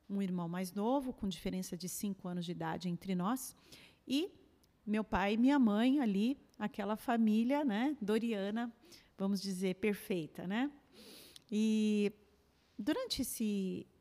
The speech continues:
esse processo, né, que eu falo do primeiro setênio de vida, eh, das mulheres,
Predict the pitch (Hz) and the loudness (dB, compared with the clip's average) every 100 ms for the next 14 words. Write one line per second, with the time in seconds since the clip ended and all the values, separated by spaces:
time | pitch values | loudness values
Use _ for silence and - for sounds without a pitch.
0 | _ 190 - - 196 - - 202 202 196 | _ -8 -8 2 2 2 -4 -4 -4 -10
1 | - 175 175 175 - 170 160 - 175 - | -10 -8 -8 -10 -8 -8 -8 -10 -12 -8
2 | 190 175 165 170 - 180 180 175 - 170 | -6 -6 -6 -8 -4 -2 -2 -4 -6 -8
3 | - 190 202 190 160 160 160 190 180 151 | -8 -4 -2 -2 -4 -6 -4 -2 -2 -6
4 | - _ - - - - 165 160 156 147 | -12 _ -20 -20 -20 -8 -6 -4 -4 -6
5 | - 165 160 160 165 196 202 151 - - | -4 -4 -2 -2 2 2 0 -4 -10 -14